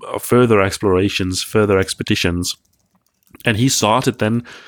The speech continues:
with the first crossing of Greenland. Uh, Nordenskjöld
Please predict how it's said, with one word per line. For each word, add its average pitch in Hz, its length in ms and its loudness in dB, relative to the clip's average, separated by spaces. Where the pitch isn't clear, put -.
with 110 140 0
the 107 100 -2
first - 360 0
crossing 117 440 0
of 101 140 -4
Greenland. 107 540 0
Uh, 110 220 2
Nordenskjöld 120 760 2